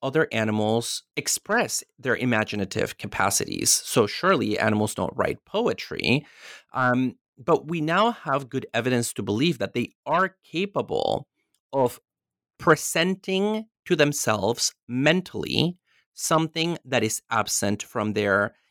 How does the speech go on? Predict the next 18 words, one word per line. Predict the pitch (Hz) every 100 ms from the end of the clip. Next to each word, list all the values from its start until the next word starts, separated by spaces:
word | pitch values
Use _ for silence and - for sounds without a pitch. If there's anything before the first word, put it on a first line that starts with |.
| _
immediate | 120 113 107 98 98 87 - -
environment. | 107 98 - - - - - - - _ - - _ 147
And | 151 143 123 - _ _ _ _
that's | 113 135 135 110 -
an | 117
imaginative | 107 101 104 - 107 - -
act. | - - - - -
And | 127 123
so | - 131 120 117 107 _ _ _ _
in | 180 208
the | 156
book, | 110 151 110 107 - _
I, | 120 113 107 110 110 113 _ _ _ _ _ _ _ _ _
I | 160
make | 196 214
the | -
argument | 123 113 120 113 113
that | 113 117 101